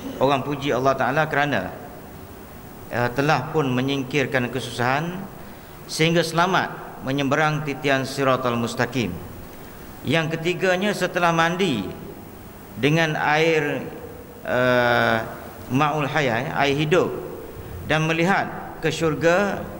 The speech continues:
mereka membaca, eh, dengan bacaan yang bermaksud, "Segala puji bagi Allah yang memberi hidayah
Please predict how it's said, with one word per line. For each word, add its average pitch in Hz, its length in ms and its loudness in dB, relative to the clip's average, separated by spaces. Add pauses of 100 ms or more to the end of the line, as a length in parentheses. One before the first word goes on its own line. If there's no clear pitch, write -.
(220)
mereka 160 400 2
membaca, 156 720 2 (1040)
eh, 123 300 4 (100)
dengan 143 320 4
bacaan 151 480 2
yang 151 80 2
bermaksud, 147 800 0
"Segala 147 400 2
puji 156 480 2
bagi 139 240 2
Allah 135 400 2 (720)
yang 165 400 2
memberi 160 400 2
hidayah 135 480 2